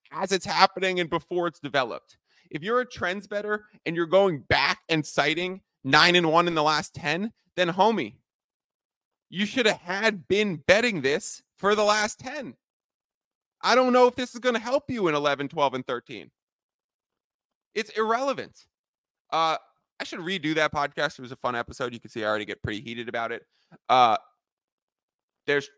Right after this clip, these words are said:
public schmucks, there's trends betters, there's line movement cappers, there's people who have models, there's people who have systems, and there's the house. Don't ever get it twisted that these sports books and the house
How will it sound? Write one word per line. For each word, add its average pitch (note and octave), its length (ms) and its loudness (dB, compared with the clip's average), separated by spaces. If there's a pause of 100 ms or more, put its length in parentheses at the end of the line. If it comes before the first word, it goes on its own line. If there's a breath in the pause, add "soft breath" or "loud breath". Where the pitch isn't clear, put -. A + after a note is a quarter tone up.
(160)
public E3+ 300 -2
schmucks, F3 460 -6
there's C3 220 -12
trends D#3 320 -8
betters, D3 480 -6 (520)
there's C#3 400 -4
line D#3 320 -4
movement D#3+ 420 -8
cappers, C#3+ 640 -4 (220)
there's B2 220 -6 (140)
people C#3+ 260 -8
who C#3 60 -2
have A2+ 140 -4
models, D3+ 600 -4 (200)
there's B2 160 -8
people C3+ 240 -8
who B2+ 60 0
have A2+ 120 -4
systems, E3+ 680 -2 (240 soft breath)
and E3 240 4
there's E3+ 240 4
the C3+ 120 -2
house. - 460 2 (1400)
Don't D#3+ 220 2
ever G#3+ 260 8
get G3+ 180 8
it G#3+ 140 0
twisted G#3+ 460 6 (1700)
that F#3 160 2
these G#3 200 2
sports A3+ 300 10
books A#3+ 400 6
and G#3+ 180 4
the F#3+ 60 6
house F#3 480 6